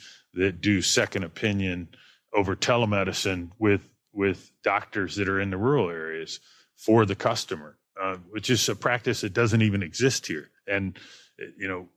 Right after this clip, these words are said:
people say, "Why isn't telemedicine or email more active here?" Well, they don't know how to bill for it. And so it doesn't happen. Doctors don't do it 'cause they can't bill for it.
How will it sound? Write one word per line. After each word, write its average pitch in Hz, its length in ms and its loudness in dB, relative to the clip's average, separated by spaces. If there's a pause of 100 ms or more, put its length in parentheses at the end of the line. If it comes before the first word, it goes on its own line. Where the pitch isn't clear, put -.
(240)
people 113 220 2
say, 123 140 2
"Why 113 440 2
isn't 117 240 0
telemedicine 113 680 0
or 90 100 -8
email 107 480 2
more 98 240 -2
active 117 400 -2
here?" 147 200 0
Well, 123 140 2
they 123 80 6
don't 147 160 0
know 151 60 0
how 151 120 2
to 143 60 2
bill 160 220 2
for 76 280 -10
it. - 60 -20 (760)
And 104 140 -6
so 135 120 4
it 127 80 4
doesn't 127 220 2
happen. 131 440 -2
Doctors 107 380 0
don't 101 260 -2
do 110 140 0
it 110 100 -6
'cause 104 160 -4
they 101 80 -2
can't 95 280 -4
bill 104 160 -2
for 78 260 -12
it. - 60 -20